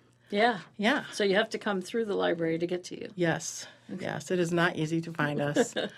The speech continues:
Speaker 2: Um, so it's been great working with the young librarians. Um, and by young librarians, I mean the librarians at the Robert S. Young
Speaker 1: <laughs>
Speaker 2: Library, um, who we are all women of a certain age. <laughs> So, um, yeah,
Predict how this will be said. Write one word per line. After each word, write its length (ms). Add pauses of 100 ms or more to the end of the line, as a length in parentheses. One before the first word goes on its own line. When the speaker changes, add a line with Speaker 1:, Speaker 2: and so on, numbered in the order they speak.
(240)
Speaker 2:
Um, 320
so 220
it's 120
been 200
great 340
working 300
with 160
the 380
young 200
librarians. 680 (100)
Um, 460
and 100
by 80
young 240
librarians, 760 (120)
I 80
mean 360
the 80
librarians 480
at 100
the 80
Robert 240
S. 180
Young 220
Speaker 1:
<laughs> 120
Speaker 2:
Library, 440 (400)
um, 580 (580)
who 260 (100)
we 160
are 100
all 240
women 280
of 100
a 20
certain 300
age. 240
<laughs> 840 (560)
So, 540
um, 500 (320)
yeah, 260